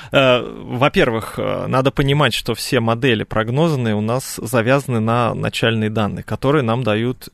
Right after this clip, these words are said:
экономисты. Экономисты, социологи, э, то есть, э, в основе, э, климатических моделей, ну,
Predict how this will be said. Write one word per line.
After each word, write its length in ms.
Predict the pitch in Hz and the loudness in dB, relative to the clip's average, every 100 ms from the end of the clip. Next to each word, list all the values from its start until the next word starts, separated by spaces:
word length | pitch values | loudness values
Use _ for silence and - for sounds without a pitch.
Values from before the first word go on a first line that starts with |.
| - | -12
экономисты. 640 | 110 113 104 98 - - _ _ | -4 0 0 -2 -6 -16 _ _
Экономисты, 520 | 117 110 151 160 131 | -2 0 0 0 -4
социологи, 800 | - 117 - 127 143 135 117 107 98 92 90 | -4 -6 0 2 4 2 0 -2 -2 -4 -8
э, 20 | |
то 80 | - | -10
есть, 320 | - - - | -10 -10 -10
э, 160 | 101 98 | -4 -2
в 80 | 104 | 0
основе, 460 | 127 - 147 107 101 98 | 0 2 2 2 -2 -6
э, 880 | 82 82 - - - - - - - - | -8 -8 -10 -10 -12 -12 -14 -14 -14 -4
климатических 720 | 131 120 - 113 - 113 - | 0 0 0 -4 -4 -4 0
моделей, 500 | 151 214 311 302 208 - - - - - - - - | 2 2 0 0 -2 -10 -18 -18 -14 -12 -12 -12 -12
ну, 400 | - - 165 127 | -2 2 2 2